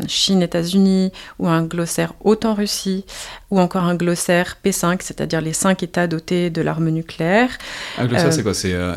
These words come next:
Speaker 2: c'est un petit livret pour s'assurer que tout le monde parle bien de la même chose, c'est ça ?
Speaker 1: Oui. On peut,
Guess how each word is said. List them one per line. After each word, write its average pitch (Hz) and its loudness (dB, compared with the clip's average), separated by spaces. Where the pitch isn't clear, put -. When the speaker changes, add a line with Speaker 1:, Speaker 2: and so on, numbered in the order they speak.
Speaker 2:
c'est - -4
un 87 -2
petit - -4
livret 117 4
pour 110 -4
s'assurer 107 4
que - -8
tout - -4
le - 4
monde 113 4
parle 104 4
bien 110 0
de 107 4
la 107 2
même 104 0
chose, 160 -4
c'est 131 -8
ça ? 151 -8
Speaker 1:
Oui. 220 2
On 165 -2
peut, - 4